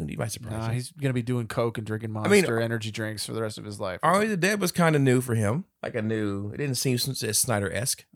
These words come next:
Speaker 2: I didn't
Speaker 1: Except
Speaker 2: see
Speaker 1: for
Speaker 2: it, so I don't know.
Speaker 1: Except for the slow motion intro shots that he always does and he's done to Dawn of Time.
Speaker 2: Mm-hmm. Is that the one where they,
Speaker 1: Where I got
Speaker 2: where
Speaker 1: shit
Speaker 2: the
Speaker 1: on four?
Speaker 2: w-,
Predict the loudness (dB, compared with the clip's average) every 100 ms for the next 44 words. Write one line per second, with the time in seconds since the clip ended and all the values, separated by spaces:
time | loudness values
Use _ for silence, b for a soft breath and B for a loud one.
0 | -10 -8 -6 -4 0 4 6 6 4 2
1 | 2 2 -4 -2 2 4 4 2 2 4
2 | 4 4 2 2 -2 0 0 0 0 2
3 | 2 2 -2 0 0 0 0 0 -2 -4
4 | -8 -18 _ _ -6 -6 -2 0 0 0
5 | -2 -2 -2 -2 -2 -2 -4 -6 -8 -10
6 | -14 _ _ _ -20 B 2 4 4 4
7 | 4 6 6 6 6 6 4 4 4 6
8 | 6 4 2 0 -2 -8 _ _ _ -10
9 | -8